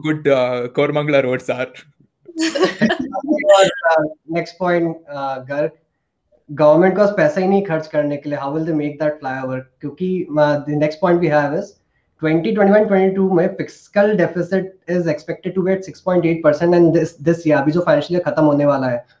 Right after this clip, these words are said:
Speaker 3: उसमें fiscally, uh, fiscal deficit is expected to be at nine point five percent। Originally target था four percent का, but due to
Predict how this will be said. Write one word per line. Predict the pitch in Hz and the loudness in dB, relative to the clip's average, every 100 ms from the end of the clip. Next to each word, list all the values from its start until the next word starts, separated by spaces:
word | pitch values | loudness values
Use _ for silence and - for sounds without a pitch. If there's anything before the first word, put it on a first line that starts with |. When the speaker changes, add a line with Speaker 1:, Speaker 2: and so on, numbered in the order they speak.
| _ _ _ | _ _ _
Speaker 3:
उसमें | 131 151 180 | -8 0 2
fiscally, | 170 156 - 175 175 185 156 | 2 0 -2 0 2 2 2
uh, | 147 143 | 0 0
fiscal | - 175 | -6 -4
deficit | 156 147 165 170 | -2 -2 -2 -2
is | 170 | -2
expected | 147 - 151 - 170 | -4 -4 -8 -6 -6
to | - | -2
be | 165 151 151 | 2 2 4
at | 160 | 2
nine | 160 139 143 143 | 2 0 0 -2
point | - 156 156 156 | 0 2 4 2
five | - 139 139 | 0 -4 -4
percent। | 143 127 131 117 - _ _ _ _ - | -6 -6 -8 -12 -12 _ _ _ _ -8
Originally | 131 139 165 165 | -6 0 4 4
target | 165 151 151 156 | 4 4 2 2
था | 156 | 0
four | 147 156 | 2 2
percent | 156 143 143 | 2 2 0
का, | 156 151 | 0 2
but | 156 | 2
due | 139 139 | 0 -2
to | 160 | -4